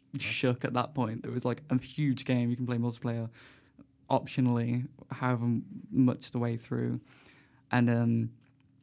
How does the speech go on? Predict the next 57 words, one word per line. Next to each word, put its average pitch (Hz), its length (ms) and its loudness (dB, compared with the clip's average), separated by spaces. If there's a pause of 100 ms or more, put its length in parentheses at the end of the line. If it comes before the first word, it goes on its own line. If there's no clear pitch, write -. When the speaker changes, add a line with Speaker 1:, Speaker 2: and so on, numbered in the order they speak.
(340)
Speaker 2:
it 151 80 2
sort - 160 0
of, 190 180 -6
it - 160 0
just 165 220 -4
feels 180 160 0
like 160 140 2
a 147 40 4
D 123 220 4
and 123 140 6
D 120 120 2
experience. 117 1120 0 (260)
Speaker 1:
Was 156 80 -4
gonna 175 140 -4
say, 170 180 0
it 113 160 -4
is 131 180 -2
D 117 200 -6
and 101 120 -6
D, 123 180 -4
isn't 120 200 -8
it? - 80 -6
Speaker 2:
Yeah. 120 340 2 (200)
Speaker 1:
Baldur's 110 300 -6
Gate 95 280 -6
is 92 340 -6
Speaker 2:
Baldur's 160 420 6
Gate 117 120 0
is, 123 120 0
like, - 180 -4
pure 117 340 0
D - 140 -6
and - 120 -6
D. - 100 -8
Speaker 1:
It's - 280 -6
Speaker 2:
I - 40 2
think - 60 2
Speaker 1:
D 180 60 4
and 147 80 6
D. - 60 2
Speaker 2:
Divinity 160 360 4
Original 127 300 4
Sin 120 200 2
Speaker 1:
Yeah. 104 100 4
Speaker 2:
is 90 160 -4 (220)
a - 40 0
little 123 120 2
bit 101 120 -2
less - 320 -6 (300)
D 123 140 2
and 113 120 2
D. 110 80 0
Speaker 1:
Mm. - 640 -6
Speaker 2:
Um, 113 420 0 (420)
but 127 120 0
that 123 300 4
they, 127 500 4